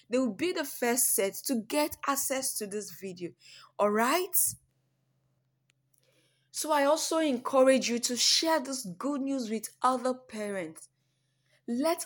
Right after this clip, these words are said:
other children learn what your child or your children are learning. You know why? The goal is not just to train only your children.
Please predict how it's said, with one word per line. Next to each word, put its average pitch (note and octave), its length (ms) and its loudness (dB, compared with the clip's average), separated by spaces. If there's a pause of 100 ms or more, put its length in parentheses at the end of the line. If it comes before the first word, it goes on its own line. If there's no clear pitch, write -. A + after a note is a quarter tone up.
(140)
other C#4 320 6
children A#3 760 0
learn C4+ 280 0
what A#3 340 -2
your G#3+ 200 -4 (100)
child C4+ 520 2
or G#3 120 -4
your G3+ 200 -6
children C#4 560 -4
are F#3+ 140 -6
learning. G3+ 420 -6 (680)
You E4 140 2
know G4 180 6
why? G#3+ 360 2 (840)
The B3+ 140 4
goal F4 480 4
is A3 200 0
not B3+ 440 4 (140)
just B3+ 380 2
to A3+ 80 -4
train C#4 520 0
only D4+ 320 6
your A#3 220 4
children. F#3+ 560 -4